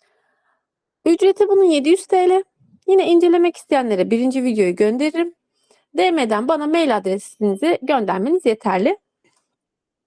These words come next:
Mail adresim mi-, şey, Instagram adresim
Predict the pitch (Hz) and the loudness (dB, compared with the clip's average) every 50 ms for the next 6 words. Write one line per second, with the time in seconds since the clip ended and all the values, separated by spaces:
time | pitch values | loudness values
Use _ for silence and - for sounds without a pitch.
0 | _ _ _ _ _ _ _ _ _ _ _ _ - 294 320 339 320 277 208 202 | _ _ _ _ _ _ _ _ _ _ _ _ -6 -2 -2 0 2 0 0 0
1 | 185 196 214 - 294 294 285 269 247 247 233 - - 214 202 214 - 214 - _ | -2 -4 -6 -4 -2 -2 -2 -2 -2 -4 -4 -2 -2 -2 -2 -2 -6 -14 -20 _
2 | _ _ - 247 247 - 269 247 277 269 254 226 185 185 196 - - 320 | _ _ -6 -4 -2 0 2 2 2 2 0 -2 -2 -4 -6 -8 -8 -10